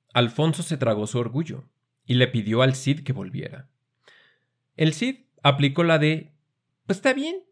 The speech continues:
pero no te sorprendas si después me pongo mis moños". Y así, el Cid dejó que Alfonso se las viera solo contra los almorávides, cuando estos volvieron a invadir.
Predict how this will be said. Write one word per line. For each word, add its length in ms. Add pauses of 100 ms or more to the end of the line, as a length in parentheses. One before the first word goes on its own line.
(140)
pero 640 (540)
no 160
te 100
sorprendas 580
si 100
después 360
me 120
pongo 280
mis 220
moños". 500 (760)
Y 140
así, 520
el 200
Cid 180
dejó 280
que 80
Alfonso 720
se 180
las 200
viera 240
solo 420
contra 300
los 200
almorávides, 760
cuando 340
estos 320
volvieron 420
a 40
invadir. 400